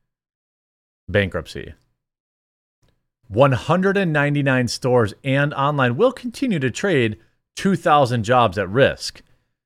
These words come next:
The British business, The Body Shop, has collapsed into ad-, administration, bankruptcy here in the U S probably, putting two thousand jobs at risk, the one-time pioneering ethical cosmetics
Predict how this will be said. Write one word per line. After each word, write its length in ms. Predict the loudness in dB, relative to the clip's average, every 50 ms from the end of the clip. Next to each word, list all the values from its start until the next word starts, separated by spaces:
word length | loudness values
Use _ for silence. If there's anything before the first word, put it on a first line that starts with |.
| _ _ _ _ _ _ _ _ _ _ _ _ _ _ _
The 60 | -10 -6
British 320 | -2 0 0 0 0 0
business, 340 | 0 0 0 0 0 -2 -4
The 80 | -4
Body 300 | -4 0 0 2 2 2
Shop, 180 | 0 0 -2 0
has 160 | -2 -2 -4
collapsed 720 | -4 -6 -4 -2 -2 0 0 0 0 0 -2 -6 -6 -6 -6
into 360 | -6 -4 -4 -2 -4 -4 -4 _ _ -10
ad-, 280 | -8 -8 -8 -8 -6 -4
administration, 1040 | -2 -2 0 0 -2 -2 -4 -4 -2 0 0 0 0 0 0 -2 -2 -4 -8 -12 _ _
bankruptcy 520 | -6 -4 -2 -2 -2 -4 -6 -6 -6 -6
here 80 | -6 -4
in 60 | -4
the 60 | -4
U 120 | -4 -4 -6
S 100 | -6 -6
probably, 260 | -4 -2 -2 -2 -2
putting 340 | -4 -2 -2 0 0 0 -2
two 220 | -4 -4 -6 -2
thousand 320 | 0 2 2 2 2 0 0
jobs 240 | 0 0 0 0
at 80 | -4 -4
risk, 340 | -2 -2 -2 -2 -2 -6 -14
the 140 | -12 -10 -10
one-time 560 | -6 -4 -2 -2 -2 -2 -4 -4 -4 -4 -4
pioneering 540 | -4 -4 -4 -2 -2 -2 -2 -2 -2 -2 -4
ethical 360 | -6 -8 -8 -8 -6 -8 -8 -6
cosmetics 760 | -4 -2 -2 -2 -2 -4 -4 -4 -2 -4 -4 -6 -8 -18